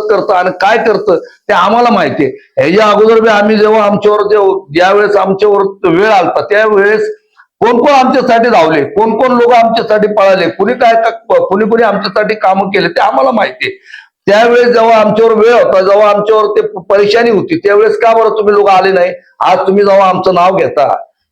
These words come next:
तुम्ही जेव्हा तो आमच्या, आम-, आता सध्या आमचं नाव घेऊन तुम्ही राजकारण करता, त्यावेळेस आमच्यासाठी का नाही आले? त्यावेळेस अशी आमची परिस्थिती होती, आम्ही खायला मोहताज झालतो त्यावेळेस.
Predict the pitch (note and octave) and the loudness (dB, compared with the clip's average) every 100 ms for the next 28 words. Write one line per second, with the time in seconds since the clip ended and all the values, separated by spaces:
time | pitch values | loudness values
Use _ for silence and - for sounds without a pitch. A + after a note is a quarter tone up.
0 | - E3+ F#3+ F#3 F#3+ F#3+ F#3 E3+ E3+ F#3+ | -4 0 2 2 2 0 0 0 0 0
1 | F#3 E3+ D#3 D3+ C#3+ D3+ - G3 F3+ E3+ | 2 2 0 -2 -2 -2 0 -2 0 0
2 | F#3+ F3+ F#3 F#3 F3+ F#3+ E3+ F3+ G3 F#3+ | 0 0 0 0 2 2 0 -2 0 0
3 | F3+ E3+ F3 G3 G3 F#3+ C#3+ - E3+ - | 2 0 0 -2 -2 -2 -2 -4 -8 -10
4 | - - F#3 G#3 G#3+ G3+ G3+ G#3+ G#3+ G#3 | -18 -4 0 2 2 0 0 0 0 -2
5 | G#3 G#3 G#3+ A3 F#3 C#3+ B2+ - - _ | 0 0 2 2 2 0 -4 -8 -20 _
6 | - G3 G#3 A#3 A#3 A3+ F#3 F#3+ A3+ A3 | 0 2 2 2 2 0 0 0 0 0
7 | G#3+ A3 - G#3 G3+ G#3 G#3+ G#3 A3 A3 | 0 -2 0 0 0 -2 -2 -2 0 0
8 | G#3 G#3 - - E3+ A3 A3+ G3+ G3 F#3+ | 0 -4 -4 -4 0 2 2 0 0 0
9 | D3+ C#3+ F3 F3 C#3+ B2+ | -2 -2 -2 -2 0 -2